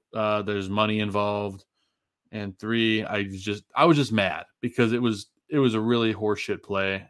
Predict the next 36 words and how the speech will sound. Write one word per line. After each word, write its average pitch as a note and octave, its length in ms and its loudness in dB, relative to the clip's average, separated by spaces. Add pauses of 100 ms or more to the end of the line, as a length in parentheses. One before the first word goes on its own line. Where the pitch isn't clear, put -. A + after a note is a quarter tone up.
and G2+ 140 -10
I G2 60 -2
have F#2+ 100 -4
no G2 160 -4
problem G2 380 0
saying G2+ 260 -6
that F#2+ 140 -2
out F#2+ 180 -2
loud. G2 400 -2 (1000)
Um, G2 440 -4
but A#2 140 0
I C3+ 140 6
was D3+ 160 6
just, A#2 180 -2 (160)
I A#2+ 80 0
had C3 100 4
enough G#2+ 260 0
of G2+ 60 -4
Luis G#2 280 -4
Robert. G#2 420 2 (160)
I, A2 140 -8 (100)
I, A#2 200 0 (200)
and B2+ 240 4
then B2+ 320 4 (280)
to, A#2+ 180 -6
to - 180 -2
see, E3 520 2
you C3+ 140 0
made C3+ 120 0
a A#2 60 2
good A#2+ 140 0
point A2+ 260 0
there, G2+ 160 -2
Zim, G2+ 300 -6
to G#2 100 -6
see C#3+ 600 2